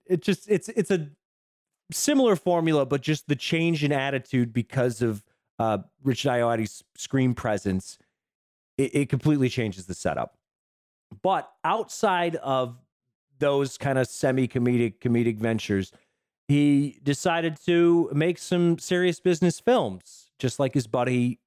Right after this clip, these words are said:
Matthew Holness. And while Holness kinda went for the, the horror route, uh, Ayoade takes a little bit of a different approach. And in two thousand ten, he gives us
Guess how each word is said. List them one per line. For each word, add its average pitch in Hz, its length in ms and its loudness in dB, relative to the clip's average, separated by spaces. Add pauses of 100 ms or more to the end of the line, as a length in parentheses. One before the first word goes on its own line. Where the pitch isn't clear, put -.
Matthew 120 360 0
Holness. 151 340 2
And 120 100 0
while 123 160 0
Holness 190 320 0
kinda 156 200 0
went 143 320 -2
for 131 360 2 (600)
the, 113 280 2
the 98 120 -4
horror 180 560 2 (100)
route, 143 560 -2 (640)
uh, 123 240 0
Ayoade 160 840 0 (840)
takes 202 240 -2
a 185 60 2
little 165 180 4
bit 147 120 0
of 135 80 -2
a 131 40 -4
different 123 320 0
approach. - 540 -4 (960)
And 120 540 -2 (480)
in 135 460 0
two - 260 0
thousand 180 680 0 (220)
ten, 208 580 0 (800)
he 160 80 0
gives 175 280 0
us 190 240 -2